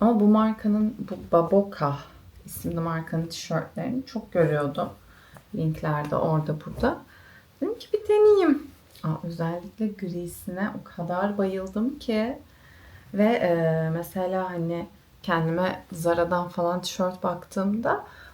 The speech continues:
o Uniqlo'daki gibi bulamadığım asıl şey kollarının böyle bol ve uzun olması, yakasının böyle bu kadar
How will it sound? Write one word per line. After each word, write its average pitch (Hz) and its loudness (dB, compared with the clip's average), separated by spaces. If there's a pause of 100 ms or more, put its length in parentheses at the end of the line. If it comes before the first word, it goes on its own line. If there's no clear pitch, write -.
(140)
o 190 4
Uniqlo'daki 190 0
gibi 185 -6
bulamadığım 180 -2
asıl 190 -6
şey 226 -4
kollarının 175 -2
böyle 180 -2 (100)
bol 170 2
ve 151 -6
uzun 156 0 (580)
olması, 156 2
yakasının 165 0
böyle 160 2
bu 156 -4
kadar 160 0